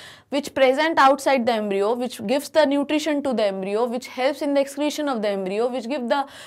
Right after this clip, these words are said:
protection to the embryo, which provide the development of the embryo. Ultimately, it is the, uh, helping membranes of the embryo, and we have all four membranes around the embryo, like chorion, amnion,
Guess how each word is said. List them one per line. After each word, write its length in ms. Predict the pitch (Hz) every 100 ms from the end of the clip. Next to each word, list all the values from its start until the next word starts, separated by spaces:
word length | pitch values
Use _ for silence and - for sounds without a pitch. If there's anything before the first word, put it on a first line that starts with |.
| - -
protection 520 | 262 269 294 370 339
to 80 | 311
the 100 | 240
embryo, 480 | 220 202 190 196 220
which 200 | 247 254
provide 360 | 262 240 254 262
the 80 | 262
development 640 | 214 208 226 285 320 302
of 160 | 247
the 80 | 226
embryo. 420 | 208 185 208 262 - -
Ultimately, 680 | 349 349 403 415 403 403 466 415
it 80 |
is 140 | 381 339
the, 340 | 381 415 403 - -
uh, 320 | 277 285 285 285 -
helping 640 | - 320 370 381 440 381
membranes 460 | 320 269 262 247
of 140 | 247 214
the 60 | 240
embryo, 460 | 190 180 190 - - - - -
and 260 | - 294 285
we 140 | 330 370
have 280 | 339 349 -
all 280 | 285 339 381
four 260 | 339 320
membranes 800 | 311 269 240 240 254 320 - - - -
around 400 | 247 247 233 233
the 60 | 226
embryo, 360 | 185 185 190 294
like 360 | 302 277 269
chorion, 760 | - 208 214 202 190 180 180 262
amnion, 560 | - 208 196 185 185